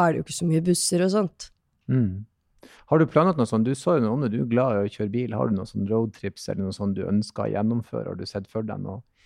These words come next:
Speaker 2: ferie eller
Speaker 1: Ja.
Speaker 2: noen ferie en plass? Er det spesielle plasser du vil kjøre?
Speaker 1: Ja, egentlig så har jeg liksom sånn, det hadde vært f-,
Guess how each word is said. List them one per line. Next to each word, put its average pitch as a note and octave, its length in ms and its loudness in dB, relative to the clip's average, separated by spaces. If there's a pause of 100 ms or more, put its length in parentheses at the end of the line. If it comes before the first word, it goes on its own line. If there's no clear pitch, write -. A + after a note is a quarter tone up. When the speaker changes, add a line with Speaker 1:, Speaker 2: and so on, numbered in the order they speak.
(200)
Speaker 2:
ferie G#2 400 0
eller G3 140 -4
Speaker 1:
Ja. F#3+ 80 2
Speaker 2:
noen - 180 -6
ferie G#2 220 -2
en F#2+ 80 -12
plass? G2+ 240 -12 (100)
Er A#2 80 0
det A#2 80 0 (320)
spesielle A2+ 380 0
plasser A2 260 -2
du G#2+ 80 -2
vil G#2+ 240 0
kjøre? - 320 -2 (580)
Speaker 1:
Ja, C#4 220 4
egentlig G#3 680 4 (480)
så C#4+ 180 0
har F#3+ 220 6
jeg A3 160 4
liksom A#3+ 180 4
sånn, A#3 220 6 (340)
det - 400 -18
hadde B3 160 0
vært G3 160 -4
f-, - 160 -14